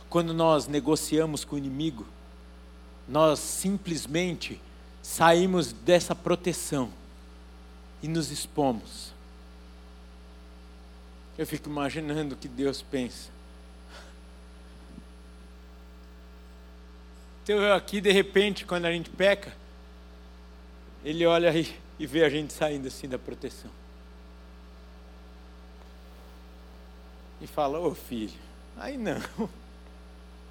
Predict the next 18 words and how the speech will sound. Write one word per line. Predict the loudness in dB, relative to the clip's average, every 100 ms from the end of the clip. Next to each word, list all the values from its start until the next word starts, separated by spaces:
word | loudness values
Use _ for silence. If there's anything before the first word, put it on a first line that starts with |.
| -20 -20 -20 -20 -20 -20 -20 -20 -20 -20 -20 -20 -20 -20 -20 -20 -20 -6
Sabe | 0 2
qual | 4 4
é |
a |
vantagem? | 4 2 6 6 4 -6 -18 -20 -20 -20 -20 -20 -20 -20 -20 -20 -20 -20 -20 -20 -14
Que | 0
ele | 2 2
estende | -2 -6 -2 0 0 -2
e |
ainda | 0 0 0
<laughs> |
continua | 2 2 2 0 0 4 6
na | 6
nossa | 6 6 2
frente. | -2 -8 -8 -12 -20 -20 -20 -20 -20 -20 -20 -20 -20 -20 -20 -20 -20 -20 -20 -20 -20 -20 -20 -20 -20 -20 -20 -20 -20 -20 -20 -20 -20 -20 -20 -20 -20 -20 -20 -20 -20 -20 -20 -20 -20 -20 -20 -20 -20 -20 -20 -20 -20 -20 -10 -4
Quando | -4
nos | -4 -4 0
arrependemos | 2 2 0 0 0 2 2 -2 -10 -18